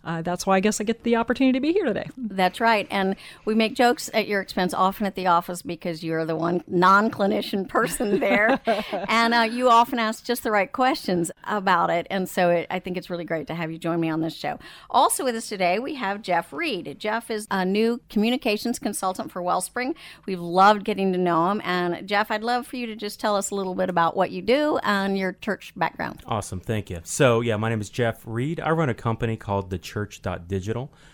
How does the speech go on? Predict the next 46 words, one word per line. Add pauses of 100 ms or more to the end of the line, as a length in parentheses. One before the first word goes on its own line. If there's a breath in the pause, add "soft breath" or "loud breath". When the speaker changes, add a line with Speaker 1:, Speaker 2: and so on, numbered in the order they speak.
(160 soft breath)
Speaker 3:
where
we
help,
uh,
churches
and
nonprofits
wrestle
with,
uh,
technological
things. (380 loud breath)
A
lot
of
times
digital
communications
comes
into
play, (340 soft breath)
but
in
addition
to
that,
church
online, (380 loud breath)
web
development,
social
media,
things
like
that.
So
I'm
in,
and
I've,
I've
been
in
and
around
Miami